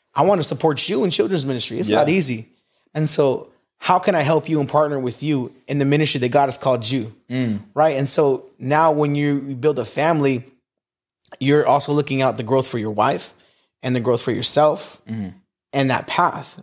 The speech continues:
Speaker 1: And so a lot of, you know, when you become a father in a family, you start looking for church, you start looking for churches that are gonna edify both of you guys, not just one of you
Speaker 2: Yeah.
Speaker 1: guys.
Speaker 2: Yeah.
Speaker 1: And so because, because you're only, at that point, you only think about yourself.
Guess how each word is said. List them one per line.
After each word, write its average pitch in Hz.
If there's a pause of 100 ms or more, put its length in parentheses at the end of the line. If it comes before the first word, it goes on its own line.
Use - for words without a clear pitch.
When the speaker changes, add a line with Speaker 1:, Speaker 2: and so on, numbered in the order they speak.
(100)
Speaker 1:
And 147
so 143
a 110
lot 143
of, 123
you 135
know, 139
when 135
you 139
become 139
a 117
father 147
in 123
a 110
family, 143 (380)
you 143
start 139
looking 131
for 127
church, 165
you 143
start 131
looking 135
for 113
churches 131
that 123
are -
gonna 117
edify 117
both 127
of 117
you 92
guys, 120
not 143
just 131
one 127
of 104
you 95
Speaker 2:
Yeah. 101 (100)
Speaker 1:
guys. - (480)
Speaker 2:
Yeah. 95
Speaker 1:
And 139
so 139
because, 135 (300)
because 135 (120)
you're 131
only, 165 (100)
at -
that 156
point, 151
you 139
only 131
think 139
about 101
yourself. 110